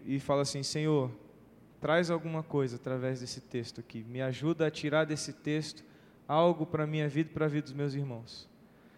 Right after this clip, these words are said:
Porque muitas vezes a gente desenvolve um tema, a gente fala assim: "Ah, vamos falar do quanto vale Jesus." E aí, quando a gente pensa no tema, a gente já pensa nos textos que vão se encaixar com aquele tema.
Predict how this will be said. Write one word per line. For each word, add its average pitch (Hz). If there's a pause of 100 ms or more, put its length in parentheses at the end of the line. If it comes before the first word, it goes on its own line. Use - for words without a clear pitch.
(180)
Porque 165
muitas 185
vezes 185
a 185
gente 175
desenvolve 151
um 143
tema, 151 (280)
a 123
gente 135
fala 143
assim: 147
"Ah, 151
vamos 156
falar 151
do 156
quanto 190
vale 165
Jesus." 135 (1160)
E 135
aí, 180
quando 196
a 196
gente 185
pensa 151
no 165
tema, 180
a 180
gente 175
já 180
pensa 180
nos 180
textos 185
que -
vão 165
se 175
encaixar 165
com 156
aquele 165
tema. 120